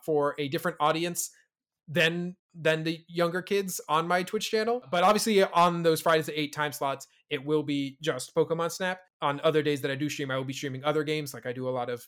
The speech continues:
Apex Legends and that kind of stuff. But, uh, I hope you all show up for it. I think it'll be a good time, and we'd really just love different ways to connect with you all. So be looking for more info about that. Lucas will probably plug it next weekend too, and just,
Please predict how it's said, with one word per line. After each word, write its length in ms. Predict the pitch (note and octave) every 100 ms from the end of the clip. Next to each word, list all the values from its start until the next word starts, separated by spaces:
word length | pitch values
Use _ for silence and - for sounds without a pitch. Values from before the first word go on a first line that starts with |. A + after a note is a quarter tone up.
| D3
Apex 320 | C3 B2+ -
Legends 400 | C3 B2 B2 B2
and 140 | A#2+
that 120 | B2+ -
kind 60 |
of 80 | A#2+
stuff. 220 | - - _ _ _
But, 160 | C3 A3+ - _ _ _ -
uh, 220 | D#3+ D3+
I 100 | C#3+
hope 220 | E3+ A#3 A#3
you 100 | G#3
all 100 | F#3
show 220 | G3 F3+
up 300 | F3+ F#3 -
for 240 | F3 E3
it. 120 | F#3+ F#3+
I 80 |
think 180 | D3+ F3+
it'll 120 | D#3+
be 120 | D3+ D3
a 40 |
good 220 | C#3 F#3+
time, 380 | F3+ E3 F3 F3+
and 360 | D#3 D3+ D3 C#3 _ _ _ -
we'd 260 | D#3 D3 D3+
really 240 | F3+ F3
just 240 | D#3+ D#3+
love 200 | D#3 D#3
different 260 | C#3+ D#3+ C#3+
ways 180 | D#3 D#3
to 80 | D#3+
connect 280 | F#3 A3
with 140 | E3 C3+
you 140 | B2+
all. 160 | A2 - _ -
So 400 | - F#3 E3 D#3
be 140 | D3+ G3
looking 260 | A3 A3
for 100 | -
more 220 | G#3+ G3+ G3
info 200 | F#3+ G3+
about 260 | F#3+ F3
that. 260 | F3+ F#3 F3+
Lucas 240 | D#3+ E3+
will 80 | D#3
probably 280 | E3 E3 D#3+
plug 260 | F#3 E3
it 180 | D#3 D#3 - _ _ _
next 280 | E3+ F#3+ -
weekend 260 | G3+ F#3+ F3
too, 260 | G3+ A#3 D4
and 300 | D#3+ D#3 D3
just, 320 | E3+ D3+ -